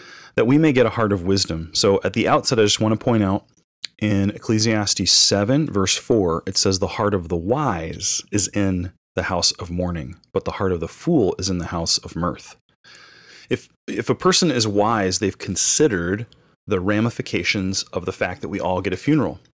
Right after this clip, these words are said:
Here, in the prayer of Moses, it says that we should number our days, that is, count them. How long have we lived? How long might we live? And by doing that,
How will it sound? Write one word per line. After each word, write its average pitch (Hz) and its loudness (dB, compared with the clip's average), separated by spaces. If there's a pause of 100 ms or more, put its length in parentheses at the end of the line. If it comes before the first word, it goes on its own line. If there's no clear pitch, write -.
(140)
Here, 127 2 (380)
in 104 0
the 87 -2 (280)
prayer 120 4
of 101 0
Moses, 107 2 (260)
it - -12
says 101 4
that 107 -2
we 104 2
should 95 0
number 143 4
our 95 2
days, 85 -2
that 101 2
is, 104 2
count 135 0
them. 78 -4
How 101 -2
long 110 4
have 107 2
we 107 6
lived? 113 4
How 101 -2
long 107 2
might 104 0
we 101 2
live? 92 2 (920)
And 107 2
by 92 0
doing 127 4
that, 80 -6